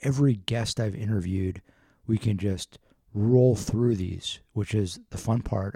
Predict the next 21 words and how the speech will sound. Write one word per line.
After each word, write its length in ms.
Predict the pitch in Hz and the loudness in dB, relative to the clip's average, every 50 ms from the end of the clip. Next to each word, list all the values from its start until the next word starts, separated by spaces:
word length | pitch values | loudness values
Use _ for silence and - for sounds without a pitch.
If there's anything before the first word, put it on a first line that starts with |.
| - - | -10 -8
of 320 | 98 92 92 90 90 - - _ _ _ _ _ _ _ _ _ _ _ _ - | -6 -6 -6 -6 -8 -14 -20 _ _ _ _ _ _ _ _ _ _ _ _ -2
doing 220 | - 117 123 120 | 2 4 4 4
these 160 | 113 104 92 - | 4 2 0 -2
podcasts. 840 | - - 107 107 107 - - 101 95 92 90 - - - - - _ _ _ _ _ _ _ _ _ _ _ _ _ _ _ - | -4 -2 -2 -2 -2 -4 -4 -6 -8 -8 -8 -8 -8 -8 -8 -10 _ _ _ _ _ _ _ _ _ _ _ _ _ _ _ 0
Give 140 | 147 139 | 2 4
you 80 | 143 139 | 6 6
an 60 | 123 | 6
example 720 | 123 110 101 104 110 107 107 - 110 107 104 101 107 - - _ | 4 4 2 2 2 2 2 2 2 2 2 2 0 -2 -6 _
from 640 | - - - - 107 98 95 95 92 92 90 - - _ _ _ - | -16 -8 -4 -2 -2 0 -2 -2 -4 -6 -8 -10 -14 _ _ _ -4
one 180 | - 110 117 117 | 0 2 2 2
of 100 | 110 95 | 2 0
the 320 | 95 107 101 98 92 - - _ | 0 -2 -2 -2 -2 -6 -4 _
earlier 580 | - 123 135 131 123 113 107 95 95 95 92 - _ _ _ _ _ _ _ _ - | 4 6 6 6 6 4 4 2 -2 -4 -8 -10 _ _ _ _ _ _ _ _ -4
episodes 500 | 117 - - 113 - - 113 107 98 - | -2 0 0 0 0 0 0 0 0 -2
on 120 | 98 101 | -4 -4
my 140 | 98 95 92 | -4 -4 -6
show. 460 | 85 - - 110 107 101 95 90 - _ _ _ _ _ _ _ _ _ _ - | -6 -4 -4 -4 -4 -4 -6 -10 -14 _ _ _ _ _ _ _ _ _ _ -2
My 140 | 117 113 110 | 0 0 0
first 680 | 104 - - 123 120 120 113 - - - - - - - _ _ _ _ _ _ _ _ _ _ _ _ _ | 0 2 2 2 4 2 0 -4 -8 -12 -14 -14 -16 -20 _ _ _ _ _ _ _ _ _ _ _ _ _
three 400 | - - - - 131 135 127 120 | -20 -4 0 2 4 6 6 4
episodes 680 | 110 107 - 101 - - 107 98 95 95 95 - - - | 4 2 0 -4 -2 -2 -2 -2 -2 -4 -6 -8 -10 -12